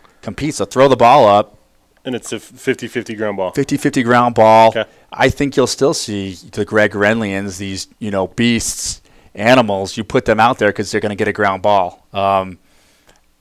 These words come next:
Speaker 1: and I'd love to see that. So I've certainly liked, uh, how the face-off game's changed. I know back when I was playing, it was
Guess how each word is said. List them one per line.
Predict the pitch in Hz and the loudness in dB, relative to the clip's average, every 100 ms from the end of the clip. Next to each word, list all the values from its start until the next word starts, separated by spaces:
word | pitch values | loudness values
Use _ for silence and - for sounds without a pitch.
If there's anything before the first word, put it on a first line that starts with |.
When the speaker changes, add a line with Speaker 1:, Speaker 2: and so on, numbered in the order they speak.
| - | -2
Speaker 1:
and | 113 | 0
I'd | 123 | 2
love | 113 117 | 4 2
to | 107 | 0
see | 117 | -4
that. | 110 76 - _ | -4 -4 -10 _
So | - 110 104 101 - _ _ _ _ _ _ _ _ _ _ | -6 0 2 2 -2 _ _ _ _ _ _ _ _ _ _
I've | - 214 - - | 0 0 -12 -10
certainly | - 147 135 127 113 | 2 4 4 2 4
liked, | 117 117 - - | 4 4 -2 -2
uh, | 110 104 104 | 4 4 6
how | 107 107 | 4 2
the | 107 101 | 0 -2
face-off | - 110 101 107 98 | -2 -6 -2 -2 -2
game's | 107 101 - | -6 -8 -8
changed. | - 107 104 101 95 - | -8 -6 -6 -8 -10 -8
I | |
know | 107 104 | -6 -2
back | 107 104 | 2 2
when | 104 | 2
I | 104 | 0
was | 104 | 0
playing, | - 104 101 | -2 -4 -4
it | |
was | 98 - | -6 -12